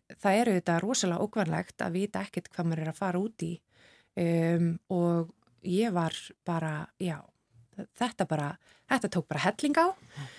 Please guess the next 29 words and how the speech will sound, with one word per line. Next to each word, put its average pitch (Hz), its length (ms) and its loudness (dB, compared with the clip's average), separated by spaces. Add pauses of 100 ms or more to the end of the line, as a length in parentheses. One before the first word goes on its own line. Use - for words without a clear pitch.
(180)
eh, 175 340 8
en 208 180 8
ég 220 140 6
ákvað, 247 600 2
ég 185 200 0
hafði 190 220 2
verið 196 140 2
að 180 40 0
vinna 233 320 2
sem 202 180 4
flugfreyja, 156 520 -2 (240)
eh, 170 260 2
hjá 196 220 2
Icelandair 175 360 0
samhliða 196 560 2 (220)
verkfræðináminu 165 680 0 (680)
og 196 80 6
ég 196 120 6
ákvað 247 680 4
að 190 140 0
því 196 160 -2
að 180 60 2
ég 175 80 -2
hafði 202 160 -2
svo - 200 -2
ofboðslega 240 540 -2
gaman 151 280 -2
að 160 100 -6
því 175 120 -10